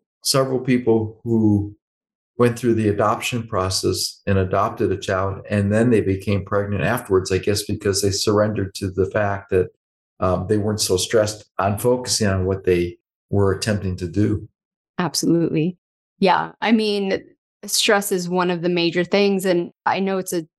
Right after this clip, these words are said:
Speaker 2: touchy subject in the community, but they talk about just relax, and you hear stories like this all the time.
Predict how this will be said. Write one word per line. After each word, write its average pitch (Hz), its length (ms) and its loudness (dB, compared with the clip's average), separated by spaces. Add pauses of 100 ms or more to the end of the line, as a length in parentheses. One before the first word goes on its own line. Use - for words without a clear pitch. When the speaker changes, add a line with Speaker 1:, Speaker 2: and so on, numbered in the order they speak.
(120)
Speaker 2:
touchy - 380 0
subject 185 460 0
in 175 120 2
the 165 80 0
community, 190 560 4
but 160 320 0
they 180 100 -2
talk 170 200 -4
about 170 220 -2
just 180 300 0
relax, 170 540 0
and 165 120 0
you 175 80 -2
hear 185 280 0
stories 175 500 0
like 170 180 -4
this 180 220 -2
all 160 160 0
the 170 80 2
time. 180 640 2